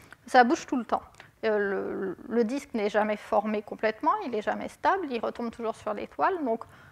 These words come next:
euh, et, et tout ça en, en quelques heures. Donc on se demande vraiment comment on peut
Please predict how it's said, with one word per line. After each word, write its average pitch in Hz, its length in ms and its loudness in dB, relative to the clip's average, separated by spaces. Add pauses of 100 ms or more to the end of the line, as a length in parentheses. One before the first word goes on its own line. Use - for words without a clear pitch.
(240)
euh, - 40 -6 (680)
et, 226 360 6
et 233 40 2
tout - 180 -4
ça 247 400 8
en, 202 360 -2
en 220 120 2
quelques 220 460 -2
heures. 311 320 4 (160)
Donc 226 240 -4
on 226 80 2
se 240 100 -6
demande 233 280 6
vraiment 240 340 2 (100)
comment 285 480 2
on 247 120 -2
peut 294 340 -4